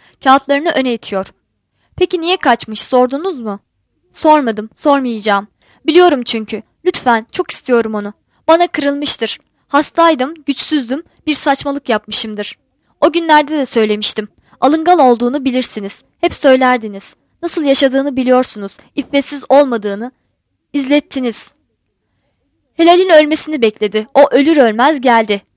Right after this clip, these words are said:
Onun derdi sen değildin Nevnihal. Öyle sanıyor demek. Hiç kuşkulanmıyor benden. "Bundan dolayı suçlamayın onu.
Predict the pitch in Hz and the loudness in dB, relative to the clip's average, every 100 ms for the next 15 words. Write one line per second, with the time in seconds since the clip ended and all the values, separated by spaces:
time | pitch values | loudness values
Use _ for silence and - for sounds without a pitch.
0 | _ 277 370 311 277 247 - 262 254 247 | _ -2 0 4 4 2 -2 -2 0 -4
1 | 254 214 208 202 208 220 196 - _ _ | -4 -8 -8 -8 -6 -4 -4 -8 _ _
2 | _ _ _ 262 294 247 - 208 190 190 | _ _ _ 2 2 0 -4 -8 -8 -6
3 | 196 190 - _ 339 - 285 - 262 247 | -8 -8 -14 _ -8 -6 -4 -4 0 2
4 | 233 202 190 196 190 190 196 _ _ _ | 2 -2 -2 -2 -2 -4 -6 _ _ _
5 | _ _ _ _ _ _ - 330 381 359 | _ _ _ _ _ _ -6 2 2 4
6 | 269 330 - 311 311 285 240 220 226 220 | 2 0 0 0 0 2 -2 -2 -6 -6